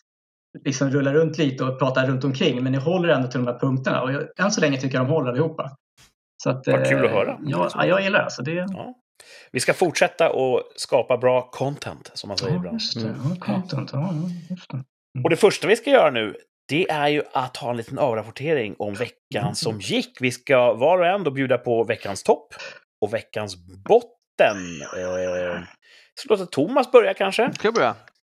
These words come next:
Speaker 2: Ja.
Speaker 4: Eh, absolut. Eh, botten var...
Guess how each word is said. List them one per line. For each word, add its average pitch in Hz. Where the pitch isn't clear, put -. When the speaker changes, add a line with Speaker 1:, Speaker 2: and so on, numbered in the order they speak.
Speaker 2:
Ja. 202
Speaker 4:
Eh, 135
absolut. 139
Eh, 131
botten 208
var... 170